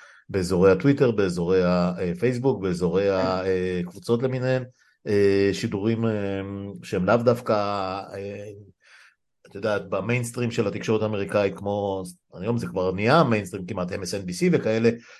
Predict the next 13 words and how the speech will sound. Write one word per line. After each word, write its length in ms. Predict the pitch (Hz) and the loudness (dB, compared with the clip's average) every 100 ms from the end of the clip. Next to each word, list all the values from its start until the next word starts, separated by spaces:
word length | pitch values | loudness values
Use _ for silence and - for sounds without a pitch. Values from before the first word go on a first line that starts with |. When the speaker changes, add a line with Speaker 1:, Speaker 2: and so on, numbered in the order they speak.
| - | -16
Speaker 1:
ש-, 160 | - 110 107 | 0 2 2
ש-, 160 | - 113 104 104 | -2 0 2 0
שבכל 340 | - 113 110 160 | -4 -6 2 2
זאת 140 | 143 | 2
יש 160 | 117 120 | -2 0
להם 100 | 113 | 0
זווית 400 | 113 117 117 - - _ | 0 2 2 0 -12 _
יותר 220 | 104 117 | -4 -2
ליברלית, 500 | 110 98 98 101 95 | 0 2 2 0 -2
יותר 240 | 87 90 - | -6 -6 -8
פתוחה, 280 | - 101 98 | -10 -6 -4
יותר, 400 | 90 113 101 | 0 0 2
אה, 100 | 104 | 2